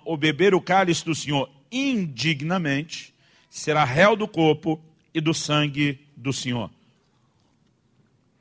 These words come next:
Ele fala sobre participar da mesa do Senhor de modo indigno. O que é pas-,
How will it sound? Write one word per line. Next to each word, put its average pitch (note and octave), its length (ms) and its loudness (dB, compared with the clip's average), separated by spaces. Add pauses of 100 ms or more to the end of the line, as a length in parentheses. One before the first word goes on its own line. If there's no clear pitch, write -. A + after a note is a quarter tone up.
(120)
Ele F3+ 120 -2
fala G#3 240 2
sobre F#3 300 -4
participar G#3 680 0
da E3 140 -4
mesa E3+ 240 0
do D#3+ 100 -6
Senhor E3 240 -4
de D3+ 100 -8
modo D#3 240 -4
indigno. C3+ 420 -8
O - 20 -14
que A#3+ 120 -6
é B3+ 60 4
pas-, - 380 -2